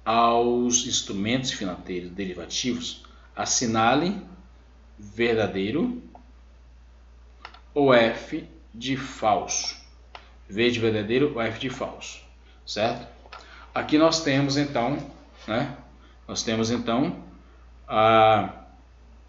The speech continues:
a seguinte. Os contratos futuros são muito,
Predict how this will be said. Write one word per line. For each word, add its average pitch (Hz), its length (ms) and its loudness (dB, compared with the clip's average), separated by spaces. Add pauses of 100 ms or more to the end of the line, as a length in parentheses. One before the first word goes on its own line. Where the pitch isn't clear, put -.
(1800)
a 110 640 4
seguinte. - 760 -8 (1400)
Os 120 180 -4
contratos 170 1120 0 (720)
futuros - 960 -4 (1200)
são - 360 2
muito, 147 640 2